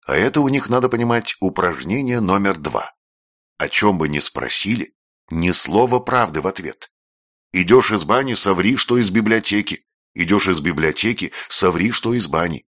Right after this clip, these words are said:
Конспирация. Ну вот на кой ляд им это дело? Это ж тебе не шпионов ловить. Тут агентура нужна в уголовной среде. А откуда у них агентура? Голова нужна на плечах. А откуда у них голова?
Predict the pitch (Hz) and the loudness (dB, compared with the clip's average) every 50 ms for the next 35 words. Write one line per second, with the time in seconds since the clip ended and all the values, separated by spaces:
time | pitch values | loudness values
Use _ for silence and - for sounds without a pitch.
0 | _ _ _ - - 92 95 - - - 90 82 78 82 92 - - - 87 71 | _ _ _ -4 -2 0 0 0 0 0 0 0 0 0 0 -2 -2 -4 -4 -6
1 | - - _ _ _ _ _ _ _ _ _ _ _ _ _ _ _ _ _ _ | -8 -12 _ _ _ _ _ _ _ _ _ _ _ _ _ _ _ _ _ _
2 | _ _ - 90 98 110 113 113 110 - - 113 117 113 - - 160 170 165 151 | _ _ -2 0 2 4 4 4 4 2 2 0 0 0 0 0 2 4 4 4
3 | 131 117 117 139 143 139 - 120 113 113 113 110 110 104 - 82 71 62 57 - | 4 4 2 2 2 2 0 0 0 0 0 -2 -2 -2 -2 -2 -4 -6 -8 -14
4 | _ _ _ _ _ _ _ _ - 113 110 147 131 - - 151 151 165 160 165 | _ _ _ _ _ _ _ _ -4 -2 0 0 0 0 0 0 0 2 2 2
5 | 147 - - - 101 98 98 113 117 120 110 - 110 113 98 80 - - - - | 2 2 0 0 2 4 4 4 4 2 0 0 -2 -2 -2 -4 -6 -8 -8 -8
6 | - - _ _ _ _ _ _ _ _ - 104 104 - 107 104 82 104 113 110 | -8 -10 _ _ _ _ _ _ _ _ -4 -2 0 0 0 0 2 2 0 0
7 | 104 - 120 131 127 120 117 120 117 101 113 117 113 104 95 101 95 110 113 113 | 0 0 0 2 2 4 4 2 2 2 2 0 2 2 2 2 2 2 2 2
8 | 110 95 98 101 95 - 107 123 107 80 82 71 - - - - - 87 92 92 | 2 2 0 0 0 0 0 0 0 -2 -2 -4 -6 -10 -14 -6 -2 0 0 0
9 | - - - 139 131 123 107 98 95 92 - 92 85 73 82 80 76 - 80 87 | -2 -2 -2 -2 0 2 2 2 2 0 0 -2 -2 -2 -2 -2 -2 -4 -4 -4
10 | 95 95 - - _ _ _ _ _ _ _ _ _ _ - - 73 98 110 113 | -4 -4 -6 -10 _ _ _ _ _ _ _ _ _ _ -12 -2 2 4 4 4
11 | 117 123 120 107 117 139 139 123 101 104 104 90 98 117 113 110 101 - 113 123 | 4 4 2 2 4 4 4 4 2 0 -2 0 0 2 2 0 0 0 -2 0
12 | 110 - 110 87 - - - _ _ _ _ _ _ - 80 95 107 120 - - | 0 0 0 0 -2 -6 -12 _ _ _ _ _ _ 0 4 4 4 4 2 2
13 | 156 165 147 110 95 87 101 107 87 - 87 90 101 104 92 - - | 0 2 4 4 2 2 2 0 2 0 0 0 2 0 -2 -4 -8